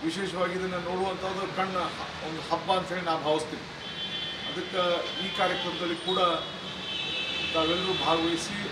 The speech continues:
ಈ ಭಾಗದ ಪರಂಪರೆ, ನಶಿಸಿ ಹೋಗುತ್ತಿರುವ ಒಂದು ಕ್ರೀಡೆ ಜೀವಂತವಾಗಿ ಉಳಿಸುವ ನಿಟ್ಟಿನಲ್ಲಿ ಕರ್ಬಲ್ ಹಾಗೂ ಲೇಜಿಮ್, ಲೇಜಿಮ್ ಕೂಡ ಇವತ್ತು ಮಕ್ಕಳ ವ್ಯಾಯಾಮ ಕೂಡ ಆಗ್ತದೆ.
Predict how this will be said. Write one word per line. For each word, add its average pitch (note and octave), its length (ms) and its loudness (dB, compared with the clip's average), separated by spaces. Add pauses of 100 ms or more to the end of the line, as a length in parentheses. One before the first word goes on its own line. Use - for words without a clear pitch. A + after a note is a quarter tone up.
(720)
ಈ - 160 -2
ಭಾಗದ - 300 10 (140)
ಪರಂಪರೆ, - 760 12 (580)
ನಶಿಸಿ - 340 0
ಹೋಗುತ್ತಿರುವ C#3+ 560 4 (840)
ಒಂದು D#3+ 220 2
ಕ್ರೀಡೆ F3+ 500 4 (680)
ಜೀವಂತವಾಗಿ F3+ 840 2 (260)
ಉಳಿಸುವ F3 300 2
ನಿಟ್ಟಿನಲ್ಲಿ E3+ 600 -2 (1080)
ಕರ್ಬಲ್ - 500 8
ಹಾಗೂ E3+ 260 4
ಲೇಜಿಮ್, E3 460 6 (600)
ಲೇಜಿಮ್ E3 320 4
ಕೂಡ F#3+ 180 0
ಇವತ್ತು F#3 580 0 (380)
ಮಕ್ಕಳ E3 240 0 (260)
ವ್ಯಾಯಾಮ F3+ 340 8 (100)
ಕೂಡ F#3+ 100 4
ಆಗ್ತದೆ. F3 680 4